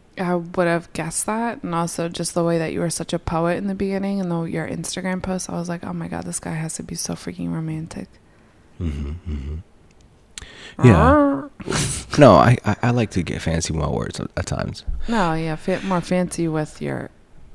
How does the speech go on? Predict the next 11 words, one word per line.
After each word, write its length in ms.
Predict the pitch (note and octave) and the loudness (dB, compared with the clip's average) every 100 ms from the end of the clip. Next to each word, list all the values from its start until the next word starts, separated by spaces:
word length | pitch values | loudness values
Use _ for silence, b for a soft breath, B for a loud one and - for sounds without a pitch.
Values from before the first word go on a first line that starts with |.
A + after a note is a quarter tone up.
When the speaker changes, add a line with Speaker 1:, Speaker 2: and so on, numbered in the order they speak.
| - - - - - - | -18 -18 -20 -20 -20 -14
Speaker 1:
yeah, 260 | F3 D3+ D3+ - | -8 -8 -8 -16
fancy 360 | - - F3+ - | -8 -4 -2 -4
with 200 | D3 - | -8 -10
your 80 | - | -12
words. 320 | - - - - | -12 -14 -18 -6
Speaker 2:
Yeah. 160 | A2+ E2 | -2 -2
Speaker 1:
That's 120 | D#2+ | -2
what 120 | D#3+ | -4
I'll 100 | D2 | -8
say. 240 | - - - | -10 -18 -20
Yeah. 80 | B | B